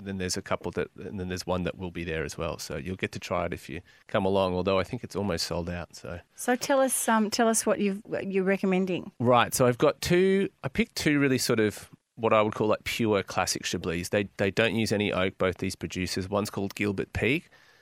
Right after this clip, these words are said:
Speaker 1: and one's called Le Chantemel. Um, Chantam-,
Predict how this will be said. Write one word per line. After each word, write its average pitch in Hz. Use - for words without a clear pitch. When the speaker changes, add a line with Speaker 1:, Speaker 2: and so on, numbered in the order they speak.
Speaker 1:
and 95
one's 95
called 92
Le 92
Chantemel. 131
Um, 101
Chantam-, 135